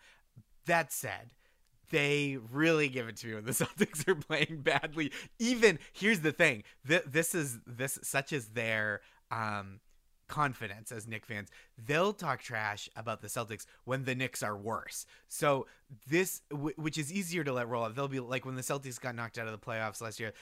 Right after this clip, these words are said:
they'll be like, "Ah, they're no good. The, the Heat are better. Jimmy Butler, Bam Adebayo." And it's like, the Knicks haven't played basketball in, like, eight months. <laughs> They haven't played basketball, like, since I was on a J V high school team.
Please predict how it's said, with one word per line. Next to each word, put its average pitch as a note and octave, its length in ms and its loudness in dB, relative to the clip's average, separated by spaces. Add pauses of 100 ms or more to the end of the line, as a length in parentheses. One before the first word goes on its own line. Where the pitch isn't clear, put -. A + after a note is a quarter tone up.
(120)
they'll A2 120 -8
be A2+ 60 -6
like, A2 120 -12
"Ah, B2 380 2
they're B2+ 100 -4
no C3 160 -2
good. B2 460 -2
The, A#2+ 120 -8 (120)
the A#2+ 180 -2
Heat B2 260 -8
are B2 60 -4
better. A#2 400 0
Jimmy B2+ 220 -8
Butler, A#2 320 -2
Bam A#2+ 240 -4
Adebayo." A#2 340 -2
And A#2 80 -6
it's A2+ 100 -10
like, B2 140 -8 (340)
the F#3+ 80 0
Knicks A#3+ 260 0
haven't C#4 260 -2
played G3 180 2
basketball F#3 560 2
in, F3 100 2
like, D#3+ 200 0 (160)
eight D#3+ 280 2
months. D#3 840 0
<laughs> - 20 -20 (560)
They G3 80 8
haven't A#3 200 4
played A3 200 4
basketball, G3 420 0
like, D#3 140 -2
since D#3+ 240 -6
I C#3 120 8
was D#3 160 4
on D#3 120 6
a D#3+ 60 4
J C3+ 260 2
V C#3+ 340 0
high C3 140 2
school C3 360 -4
team. A2 460 -10